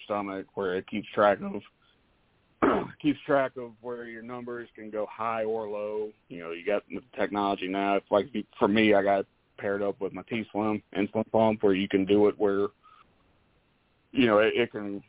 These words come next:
the control I Q, it can, you know, get, you know, try to balance it out if it goes high, and if it goes low, it turns, it shuts off the insulin. And I know Coach was talking about having stuff on site. You know, having Gatorades always helped me out, and, uh, you know,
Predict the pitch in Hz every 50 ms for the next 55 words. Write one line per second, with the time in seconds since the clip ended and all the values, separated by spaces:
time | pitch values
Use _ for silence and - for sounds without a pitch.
0 | _ _ - 113 - - - - - 120 113 110 110 107 104 101 - - 123 113
1 | 113 113 113 110 104 - 101 95 104 - _ _ - 107 92 87 82 82 104 _
2 | _ _ - 123 117 127 139 - _ - 120 104 92 98 - - _ - 143 135
3 | 135 123 113 131 131 123 123 120 - 113 117 117 120 117 110 113 107 104 110 117
4 | 117 113 107 - 107 110 110 110 110 110 107 104 - 104 98 - 113 113 113 110
5 | 98 101 107 110 110 110 107 98 - 107 107 107 107 _ 101 107 95 _ _ -
6 | - - 101 95 - - 110 104 104 - 101 101 104 104 107 107 _ - 101 104
7 | 104 104 101 - - 95 92 95 95 92 98 95 92 - - 107 101 95 - -
8 | 104 - - 110 104 - 104 101 98 95 92 101 101 101 101 98 98 101 101 -
9 | _ _ _ _ _ _ _ - - - 104 101 98 - 104 101 101 98 95 -
10 | - - 101 101 104 104 - _ _ _ _ _ _ _ _ _ - 85 85 85
11 | 82 85 - 107 104 101 95 98 90 101 101 104 104 104 104 107 107 107 - 98
12 | 95 98 101 101 98 _ - 101 101 - _ - 95 95 98 101 98 98 98 98
13 | 95 90 - _ _ _ _ - - - 82 82 82 82 87 78 78 80 80 117
14 | - _ _ _ - - 85 82 85 82